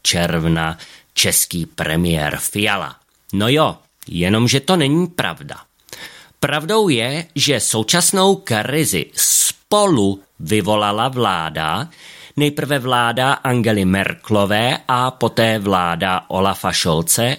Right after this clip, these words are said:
špatnými politickými rozhodnutími. Krize by v této podobě nenastala,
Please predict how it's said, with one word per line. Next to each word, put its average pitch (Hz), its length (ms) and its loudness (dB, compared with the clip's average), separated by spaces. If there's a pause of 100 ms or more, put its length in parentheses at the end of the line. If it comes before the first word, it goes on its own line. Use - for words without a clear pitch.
špatnými 190 1200 2 (200)
politickými 131 1200 2 (160)
rozhodnutími. 76 1120 -2 (1080)
Krize 175 460 0 (140)
by 147 200 2
v 147 120 -6
této 175 400 0
podobě 151 480 0
nenastala, 113 800 0